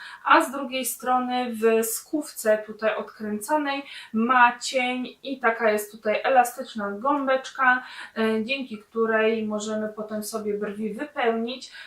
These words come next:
Uwielbiam ten produkt, zakupiłam sobie drugi na promocji minus czterdzieści dziewięć procent w Rossmanie. Bardzo wydajny, przepięknie wygląda makijaż brwi z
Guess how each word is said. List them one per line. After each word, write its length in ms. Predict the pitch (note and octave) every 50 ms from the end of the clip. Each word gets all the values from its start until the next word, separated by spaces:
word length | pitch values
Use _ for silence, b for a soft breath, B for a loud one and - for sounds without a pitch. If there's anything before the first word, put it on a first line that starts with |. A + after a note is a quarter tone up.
| B B -
Uwielbiam 580 | C4+ C#4 B3 B3+ C#4+ C#4+ C4+ A#3 A#3 C4+ C4+ C4+ C4 - C4
ten 180 | A#3 A#3 A#3
produkt, 500 | - B3+ B3 B3 A#3 A3+ A#3 A#3 - -
zakupiłam 640 | G3+ G3 B3 B3+ B3 A#3 - - C4 B3 A#3 A#3 A#3
sobie 280 | - - A3 G3+ G3+ G3
drugi 360 | G3+ A3+ A#3 A#3+ A3+ A#3 A3+
na 100 | A3 A3
promocji 540 | - - A#3 A#3 A3+ A3+ A#3 - - A#3 A3+
minus 280 | A3 A3 G#3+ G#3+ -
czterdzieści 580 | - - - A3 G#3 G3+ G#3+ G#3+ G#3+ - G#3+ G3+
dziewięć 300 | G#3+ G#3 G#3 G#3 G#3 -
procent 460 | - - G#3 G#3 G#3 A3 G#3+ G#3 G3
w 120 | G3 G3+
Rossmanie. 600 | A3 B3+ D4 D4 - D4 C#4+ C#4+ C#4 C#4 C#4+ D4 D4 B B B B B B
Bardzo 380 | A3 C4+ D4 D4+ C4 C#4 C#4+
wydajny, 580 | B3+ B3+ C4+ A#3 C4+ C4+ C4+ C4+ C4 C4 B3+ B3
przepięknie 1000 | B3 - - - - D4+ D4+ D4 - D4 C4+ C4 C4 B3+ B3+ - A#3 A3+ A3+ A3
wygląda 640 | G#3 G#3 A3 A3 A3 A3+ A3+ A3+ A3+ A3 G#3+ G#3+ G#3+
makijaż 540 | G#3 G#3 G#3 - - A3+ A3 G#3+ G#3+ G#3+ G#3
brwi 360 | G#3 G#3 G#3 G#3 G#3 A3 G#3+
z 240 | G#3 G#3 - -